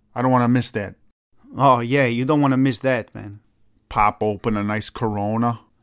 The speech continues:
Speaker 2: Really? Corona?
Speaker 1: Well, yeah, in honor of the virus. That's the reason these broads are out there right now anyway.
Speaker 2: Yeah.
Speaker 1: You know? But that Bobo Vieri story, dude, oh my God.
Speaker 2: Oh, that captures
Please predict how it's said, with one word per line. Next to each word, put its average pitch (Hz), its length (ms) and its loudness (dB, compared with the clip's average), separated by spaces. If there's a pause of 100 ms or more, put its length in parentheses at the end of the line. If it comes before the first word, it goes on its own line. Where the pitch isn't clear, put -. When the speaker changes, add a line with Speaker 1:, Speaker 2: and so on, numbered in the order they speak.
Speaker 2:
Really? 131 440 -2
Corona? 131 680 -2 (420)
Speaker 1:
Well, 120 260 -4
yeah, 143 200 0
in 104 140 -4
honor 131 320 2
of 127 100 2
the 120 60 0
virus. 123 580 0 (640)
That's 131 200 0
the 143 120 2
reason 131 300 4
these 120 160 2
broads 131 360 2
are 123 80 4
out 131 200 2
there 110 100 0
right 107 180 -2
now 117 200 0
anyway. 101 320 -4 (500)
Speaker 2:
Yeah. 185 300 -6 (260)
Speaker 1:
You - 140 -6
know? 110 260 -6 (800)
But 113 160 -4
that 139 240 2
Bobo 131 380 4
Vieri 117 360 0
story, 131 380 0
dude, 127 300 -2 (200)
oh 120 160 -2
my 110 220 -6
God. 104 360 -4 (500)
Speaker 2:
Oh, 123 500 -2 (640)
that 143 280 -2
captures 143 480 0